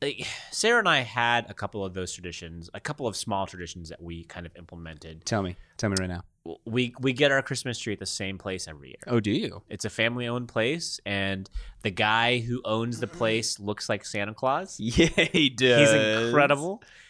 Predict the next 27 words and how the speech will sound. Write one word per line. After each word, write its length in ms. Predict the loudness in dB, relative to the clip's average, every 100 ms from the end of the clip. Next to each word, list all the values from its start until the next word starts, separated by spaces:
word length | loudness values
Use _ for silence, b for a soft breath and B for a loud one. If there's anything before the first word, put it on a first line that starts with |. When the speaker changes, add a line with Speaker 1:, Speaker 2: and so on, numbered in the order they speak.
| B 2
Speaker 1:
And 320 | 2 2 -4 -12 -16 -4
we 220 | 2 2
know 280 | 6 6 6
the 100 | 2
kind 260 | 2 0
of 80 | 0
tree 200 | 0 0
we're 100 | 2
gonna 140 | 0 0
get 160 | 0 0
every 220 | -4 -4
single 280 | -6 -6 -4
year, 160 | -4
but 100 | -4
we 100 | -6
still 240 | -6 -6 -6
ask 320 | -6 -10 -6
him 200 | -6 -6 -10 _ -8
because 260 | -4 -4 -2
we 80 |
like 180 | 0 0
to 60 | -2
hear 160 | -4 -4
him 80 |
say, 160 | -4 -8
"Fraser 380 | -4 -2 -2 -2
fir." 260 | -2 -4